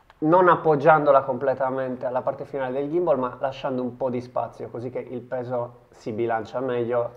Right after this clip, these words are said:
e, e diventa esattamente come il contrappeso del, del gimbal. Facile, bisogna solo met-, farci un po' di attenzione.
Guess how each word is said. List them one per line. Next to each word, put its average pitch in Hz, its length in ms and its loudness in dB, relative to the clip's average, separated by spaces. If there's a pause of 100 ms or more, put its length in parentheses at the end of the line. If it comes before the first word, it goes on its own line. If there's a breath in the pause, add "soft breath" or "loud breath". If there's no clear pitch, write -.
e, 110 520 -4 (100)
e 120 100 -10
diventa 123 380 0
esattamente 123 580 2
come 113 200 -6
il 110 40 -8
contrappeso 110 560 -8
del, 104 320 -8
del 104 160 -6
gimbal. 101 380 -6
Facile, 107 500 -10 (320)
bisogna 123 300 -6
solo 123 180 -8
met-, 117 220 -8
farci - 220 -10
un - 40 -18
po' 127 60 -4
di 117 60 -2
attenzione. 107 480 -12